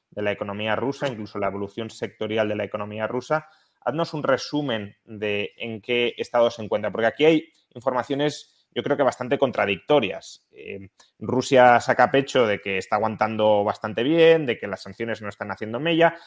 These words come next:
en parte por, por lo que nos decía Óscar, porque siguen ingresando muchísimo, siguen teniendo una caja registradora de, de, de en torno a, a quinientos millones de, de euros diarios de ingresos, eh,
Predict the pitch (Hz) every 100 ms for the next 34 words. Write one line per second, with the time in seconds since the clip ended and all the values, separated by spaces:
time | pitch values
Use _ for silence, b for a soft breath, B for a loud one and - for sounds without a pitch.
0 | B - 110 123 131 - 110 - 101 101
1 | 104 98 95 120 120 - 185 104 98 101
2 | 117 113 120 110 104 127 120 120 113 -
3 | 160 175 180 - 110 107 113 123 120 104
4 | B B 110 110 110 123 117 - 113 120
5 | 113 131 135 107 B B 110 104 101 95
6 | 95 85 107 110 110 101 110 98 - 107
7 | - 110 120 120 120 120 120 120 113 117
8 | 113 110 b b 113 120 120 123 117 123
9 | 120 120 120 135 156 170 196 208 - b
10 | b b _ 135 135 131 127 123 117 113